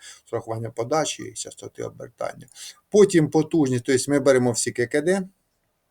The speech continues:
перемножуємо, звертаю вашу увагу, К К Д не додаються, а множаться, так?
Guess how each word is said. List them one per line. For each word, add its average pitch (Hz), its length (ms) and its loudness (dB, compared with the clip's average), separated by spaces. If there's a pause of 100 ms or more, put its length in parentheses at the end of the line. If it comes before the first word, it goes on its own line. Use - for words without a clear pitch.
(220)
перемножуємо, 151 960 -4
звертаю 147 380 2
вашу 131 240 -2
увагу, 117 220 0
К 131 120 -10
К 151 120 -2
Д 147 120 -2
не 185 220 6
додаються, 160 720 4
а 127 120 -4
множаться, 110 720 -10
так? 156 220 -4